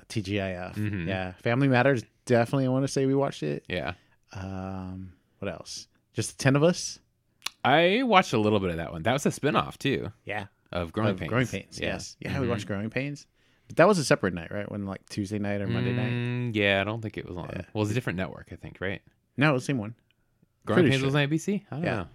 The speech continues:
Speaker 2: Yeah.
Speaker 1: Did you watch, uh, Family Ties?
Speaker 2: Oh, of course.
Speaker 1: <laughs>
Speaker 2: That one, I think that one we probably did watch as a family.
Speaker 1: Hmm.
Speaker 2: Yeah.
Speaker 1: Yeah.
Speaker 2: Family Ties was weird, though, because even though I watched it, I remember not really liking <laughs> most of them.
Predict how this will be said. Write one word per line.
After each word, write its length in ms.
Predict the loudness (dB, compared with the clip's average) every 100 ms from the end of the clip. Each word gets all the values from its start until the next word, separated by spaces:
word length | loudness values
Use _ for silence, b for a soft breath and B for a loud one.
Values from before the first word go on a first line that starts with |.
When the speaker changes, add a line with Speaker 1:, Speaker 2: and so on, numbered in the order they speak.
| _
Speaker 2:
Yeah. 160 | -10 -10 -10 _ -6
Speaker 1:
Did 140 | 0
you 100 | 2
watch, 260 | 4 2 0
uh, 260 | 0 0 -2
Family 280 | -2 -2
Ties? 360 | -4 -10 -12 -20 _ _ _ 4
Speaker 2:
Oh, 100 | 4
of 100 | 4
course. 520 | 2 -2 -2 -8 -14 -8 -2
Speaker 1:
<laughs> 140 | 0
Speaker 2:
That 260 | 4 6 6
one, 260 | 4 0 -2
I 80 | 0
think 200 | 0 4
that 180 | 4 4
one 140 | 2
we 80 | 0
probably 240 | -2 -4
did 140 | -6 -6
watch 240 | -8 -12
as 120 | -14
a 60 | -14
family. 460 | -12 -12 -10 -12 -10
Speaker 1:
Hmm. 420 | -8 -8 -8 -14 -18 _ -10
Speaker 2:
Yeah. 220 | -8 -8 -14 _ _ _ _ _ _ _ -6
Speaker 1:
Yeah. 60 | 0
Speaker 2:
Family 220 | 4 4
Ties 200 | 2 2
was 100 | 0
weird, 260 | 0 0
though, 160 | 0 0
because 460 | 0 0 0 0 -6 b b b b b
even 180 | 2 4
though 60 |
I 80 | 4
watched 380 | 2 -2 -4 0
it, 180 | 0 -2 _ _ _ _ _ _ _ -4
I 60 | 0
remember 260 | 2 4
not 200 | 4 2
really 160 | 2 2
liking 380 | 2 -2 -4 -8
<laughs> 60 |
most 220 | -10 -14 -12
of 120 | -12
them. 140 | -12